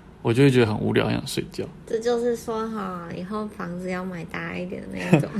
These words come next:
Speaker 1: <laughs> 不是，哎，我们现在讲同居生活，你讲到以后买房子去了。
Speaker 2: <laughs>
Speaker 1: 对，反正就是同-，同居，我觉得好处就是呢，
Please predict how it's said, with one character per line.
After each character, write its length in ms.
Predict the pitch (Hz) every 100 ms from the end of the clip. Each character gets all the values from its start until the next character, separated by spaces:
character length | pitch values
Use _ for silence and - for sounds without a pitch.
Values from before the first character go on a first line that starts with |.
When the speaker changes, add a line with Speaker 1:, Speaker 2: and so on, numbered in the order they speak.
| -
Speaker 1:
<laughs> 200 | - -
不 100 | 240
是， 160 | 139 170 -
哎， 140 | 156
我 100 | 143
们 120 | 139
现 80 | 156
在 100 | 175 175
讲 200 | 139 127
同 240 | 135 135
居 120 | 156 151
生 240 | 151 147
活， 200 | 131 123
你 160 | 127 139
讲 200 | - 131
到 260 | 135 156 165
以 200 | - 131
后 300 | 117 175 165
买 80 | 135
房 240 | 123 123
子 100 | 127 123
去 260 | - 131
了。 120 | 123 120 - 262 269 233 - - - -
Speaker 2:
<laughs> 920 | - - - - - - - - - -
Speaker 1:
对， 140 | - -
反 160 | - 117
正 380 | 127 131 127 - - - - - - - - - -
就 140 | 135
是 420 | 127 143 139 139 135
同-， 360 | 139 131 139 - - -
同 260 | - 127 131
居， 320 | 131 131 135 - - - - - - - - - - - - - -
我 160 | 170 135
觉 180 | 131 147
得 240 | 151 160
好 300 | 143 135 127
处 300 | 123 165 147
就 180 | 151 156
是 260 | 139 156 147
呢， 460 | 135 131 127 131